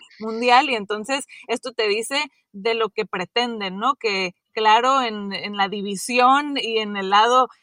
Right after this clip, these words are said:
de la Liga Nacional, el primer rival a vencer, pues van a ser los Dodgers de Los Ángeles.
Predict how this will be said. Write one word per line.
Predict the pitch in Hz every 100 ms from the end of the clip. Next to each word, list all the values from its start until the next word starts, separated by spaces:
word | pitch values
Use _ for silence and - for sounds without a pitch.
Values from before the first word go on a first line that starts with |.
| _
de | 208 220
la | 214 208 196 185 180
Liga | 190 226 240
Nacional, | 233 226 214 202 220 247
el | 214
primer | 190 190 190 208
rival | 233 214 208
a |
vencer, | 202 170 190 208 202
pues | 185
van | 180 196
a | 190
ser | 220 196
los | 180 170
Dodgers | 190 185 202 185
de | 175
Los | 175
Ángeles. | 214 220 240 233 262